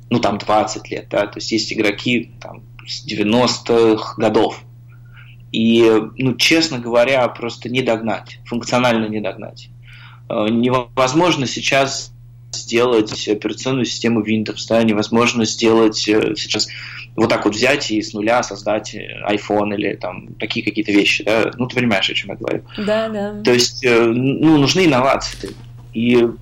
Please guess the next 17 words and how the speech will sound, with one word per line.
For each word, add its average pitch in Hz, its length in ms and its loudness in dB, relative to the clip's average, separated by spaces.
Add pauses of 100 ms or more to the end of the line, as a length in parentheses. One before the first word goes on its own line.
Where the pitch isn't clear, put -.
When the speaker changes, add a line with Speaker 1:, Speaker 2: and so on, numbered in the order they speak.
(100)
Speaker 1:
как 120 120 0
бы 131 100 4
и - 20 -4
платформы 165 500 2
email-маркетинга 131 720 2
тоже 127 200 0
не 127 60 0
стоят 113 360 0
на 104 60 -6
месте, 123 420 0
и 107 60 0
сейчас 117 480 -2
это 110 200 0
уже, 107 600 2 (1160)
э, 110 260 4
гораздо 117 280 2
шире. 135 500 2